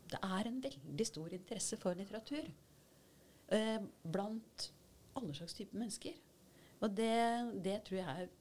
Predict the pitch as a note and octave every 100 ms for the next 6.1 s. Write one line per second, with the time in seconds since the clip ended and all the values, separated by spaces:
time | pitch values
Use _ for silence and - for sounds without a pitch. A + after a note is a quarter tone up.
0 | - - - - - - - A#3+ - D#3+
1 | D3+ C#3+ D3 E3 F#3 G#3+ G3+ A3+ - -
2 | G3 - F3 E3+ D3+ D#3+ E3 F#3 A3+ -
3 | - - - - - G3 G3 F3+ F3+ G3+
4 | G3+ - F3+ D#3 E3+ E3 D#3+ D3+ E3 D3
5 | D3 C3 C#3+ D3 F3 F3 E3 D#3 E3 E3+